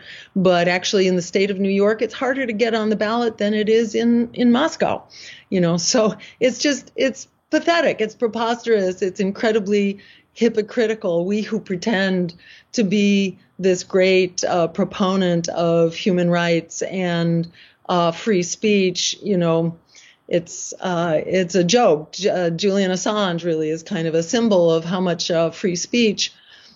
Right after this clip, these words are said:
uh, you know, our government is,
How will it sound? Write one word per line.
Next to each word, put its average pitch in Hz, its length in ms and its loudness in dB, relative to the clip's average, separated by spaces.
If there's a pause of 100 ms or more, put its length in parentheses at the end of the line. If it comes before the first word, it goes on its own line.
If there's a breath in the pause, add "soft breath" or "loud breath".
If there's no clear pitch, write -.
(680 loud breath)
uh, 160 540 0 (160)
you 190 80 4
know, 170 140 2
our 175 160 -2
government 170 420 2
is, 165 340 -4